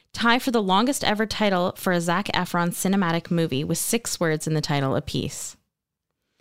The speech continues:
Sugar Lynn Beard tried to do a practical joke by walking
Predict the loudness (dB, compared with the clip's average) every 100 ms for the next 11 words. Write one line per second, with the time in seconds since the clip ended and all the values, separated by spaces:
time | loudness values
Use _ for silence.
0 | -20 _ 0 2 4 4 4 4 4 2
1 | 2 4 2 -2 -16 -12 0 2 2 0
2 | 0 0 -2 0 -2 2 0 2 2 4
3 | 2 2 2 2